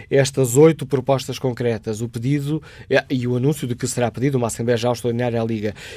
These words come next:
este movimento, eh, poderá evoluir para, hum, ou melhor, poderá de facto ajudar a mudar algumas coisas no futebol português e corrigir esse,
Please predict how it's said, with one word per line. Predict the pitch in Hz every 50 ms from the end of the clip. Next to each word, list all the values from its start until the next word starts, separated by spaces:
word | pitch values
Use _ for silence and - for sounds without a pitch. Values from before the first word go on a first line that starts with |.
| - - -
este | 147 170 180 175 180 - - 180
movimento, | 170 151 156 156 139 139 139 135 143 147 143 139 123 139 127 120 - - - - - - -
eh, | 135 131 131 123 127 - - - -
poderá | - 143 147 131 139 139 156 156 156 156 156 151 - - -
evoluir | 165 156 156 123 135 135 131 135 147 147 147 135 135
para, | 139 - 143 139 139 139 139 131
hum, | 131 131 131 127 127 123 117 117 - - -
ou | - 127
melhor, | 139 147 143 131 104
poderá | - - 131 139 120 143 156 156
de | 151 139 135 135
facto | 135 - - 143 143 139 139 -
ajudar | 147 131 113 120 131 131 131
a | 131
mudar | 127 123 127 131 127
algumas | 127 131 127 131 127
coisas | - - 135 123 117
no | 123 123 120
futebol | - - 131 123
português | - - - 123 139 143 139 - - - - - - -
e | 135
corrigir | 135 - 156 147 135 139 135 131 143 147 127
esse, | 135 131 127 - - - 135 135 131 127 127 117